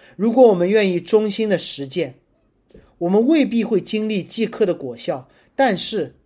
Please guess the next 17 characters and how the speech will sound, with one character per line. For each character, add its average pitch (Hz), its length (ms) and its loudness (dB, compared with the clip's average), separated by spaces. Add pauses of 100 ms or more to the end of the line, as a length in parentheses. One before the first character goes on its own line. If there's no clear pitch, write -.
(280)
我 151 80 -12
们 165 100 -2
也 196 60 0
可 185 180 -6
以 190 100 -4
有 160 120 -4
一 131 100 -8
个 135 280 -6 (360)
特 240 220 -2
别 143 140 -4
的 139 100 -6
期 180 300 -12
待： 180 240 -14 (880)
不 233 80 2
是 330 120 -2
这 269 140 -6
间 262 160 0